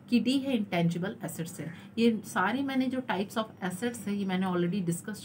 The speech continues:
कर चुका है कि intangible assets क्या होते हैं, फिक्स assets क्या होते हैं।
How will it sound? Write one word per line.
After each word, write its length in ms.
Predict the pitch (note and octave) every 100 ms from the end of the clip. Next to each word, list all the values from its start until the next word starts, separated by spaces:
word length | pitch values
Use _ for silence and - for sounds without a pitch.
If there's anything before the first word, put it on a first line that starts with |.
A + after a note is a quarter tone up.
| -
कर 120 | F#3+
चुका 260 | F#3 F3+ G3
है 160 | G3
कि 120 | G3+
intangible 600 | G3 E3+ D#3+ E3 E3+ F#3
assets 340 | E3+ E3+ E3+ -
क्या 140 | F3
होते 260 | E3 D#3+ F3
हैं, 180 | F3+ -
फिक्स 220 | F#3 F3+
assets 360 | E3 E3 - -
क्या 120 | D#3+
होते 260 | D3+ - D#3+
हैं। 240 | F#3